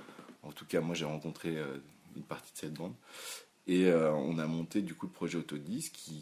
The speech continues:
commençait à fonctionner, et cetera. Et, euh, suite à ça, euh, on a découvert un lieu qui était le Paris quatre-vingts, qui était une espèce de, de, je saurais pas trop expliquer, hein, une salle de spectacle complètement kitsch, euh,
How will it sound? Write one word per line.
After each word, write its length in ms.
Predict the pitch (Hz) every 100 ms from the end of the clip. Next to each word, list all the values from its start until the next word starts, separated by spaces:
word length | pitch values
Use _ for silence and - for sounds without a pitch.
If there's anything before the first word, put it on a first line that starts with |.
| -
commençait 380 | 82 85 -
à 20 | 85
fonctionner, 540 | - 87 - 85 95
et 60 | 90
cetera. 580 | - - 80 95 117 117
Et, 460 | - 85 87 85
euh, 160 | 69 78
suite 260 | - -
à 80 | 80
ça, 420 | - - 107 120 - - - - - - -
euh, 920 | 85 82 80 78 76 76 71 69 57 50 50 -
on 180 | 85 85
a 100 | 82
découvert 420 | 82 92 95 98
un 140 | 95 92
lieu 580 | 87 92 107 131 147 139
qui 180 | - 90
était 180 | -
le 60 | 92
Paris 200 | 101 104
quatre-vingts, 500 | 107 - 107 101 120
qui 80 | 117
était 140 | 90
une 60 | 87
espèce 340 | 82 98 90
de, 340 | 82 85 82 80
de, 300 | 82 80 76 - - - - _ _ _ _ - - - - _
je 80 | -
saurais 140 | 90 -
pas 140 | 98
trop 140 | -
expliquer, 500 | 101 - 95 87 92
hein, 280 | 98 82 80
une 140 | 85 85
salle 180 | 98
de 80 | 95
spectacle 560 | 87 92 - 101 98 -
complètement 360 | 80 78 87
kitsch, 480 | 80 - - - -
euh, 580 | 78 107 67 67 67 69